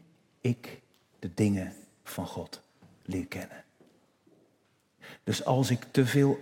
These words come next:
aandacht geef aan mezelf, hoe dat geloof functioneert. Het is goed om dat aandacht te geven. Ik poets mijn trouwring ook wel eens een beetje op.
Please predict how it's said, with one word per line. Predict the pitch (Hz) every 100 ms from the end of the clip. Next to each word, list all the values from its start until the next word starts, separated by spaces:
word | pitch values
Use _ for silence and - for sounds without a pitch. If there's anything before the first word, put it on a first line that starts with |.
| -
aandacht | 139 160 170 151 123 - - 101
geef | 104 98 98 -
aan | 98 101 101 101
mezelf, | 104 95 110 92 - - - - _ - - - -
hoe | 135
dat | 131 113
geloof | - 120 107 107
functioneert. | - 107 95 - 113 110 -
Het | - -
is | 220
goed | 214 247 226
om | 220
dat | 208
aandacht | 226 247 226 143
te | 139
geven. | - 85 - 143 165 _ _ _ _
Ik | - -
poets | 113 -
mijn | 110
trouwring | 123 117 117 135
ook | 165 190
wel | 208
eens | 196
een | 202
beetje | 202 196
op. | 180 -